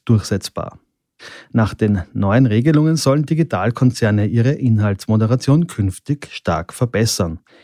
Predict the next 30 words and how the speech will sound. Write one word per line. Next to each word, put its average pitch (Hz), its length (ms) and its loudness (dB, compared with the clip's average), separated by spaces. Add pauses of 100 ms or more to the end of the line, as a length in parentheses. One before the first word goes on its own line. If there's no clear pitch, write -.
(140)
Illegale 127 400 4
Inhalte 127 580 2
sollen 120 300 2
etwa 110 320 0
binnen 117 340 4
vierundzwanzig 110 920 0
Stunden 95 500 0
entfernt 98 600 0
werden. 87 320 -6 (520)
Da 123 100 0
bin 127 180 4
ich 175 140 0
persönlich 107 520 2
mal 90 240 0
auf 90 120 -4
die 147 180 2
Umsetzung 92 680 -2
gespannt. 95 600 -2 (680)
Außerdem 147 540 2
sollen 104 320 2
sensible 123 580 0
Daten 107 520 0
wie 98 140 0
die 95 340 -4 (100)
Religion, 110 640 2
sexuelle 107 600 0
Orientierung 110 640 2
oder 95 280 -2
politische 113 580 -2
Überzeugungen 113 800 2